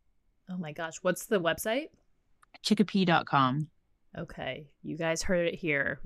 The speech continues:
Speaker 1: Run to chickpea dot com,
Speaker 2: <laughs>
Speaker 1: chickpea, yes, dot com to get those recipes. Um, I'm gonna be doing that right after this,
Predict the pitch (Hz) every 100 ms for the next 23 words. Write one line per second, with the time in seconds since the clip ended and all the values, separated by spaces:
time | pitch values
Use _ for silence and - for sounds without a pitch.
0 | 170 _ 170 170 175 - - 180 156 170
1 | 156 147 - 151 147 - 202 175 190 208
2 | 151 185 - 175 - 175 160 180 156 151
3 | 170 156 165 165 156 - 151 151 156 -
4 | - 165 147 151 151 156 165 151 151 156
5 | 156 - - - 196 151 147 170 170 151
6 | -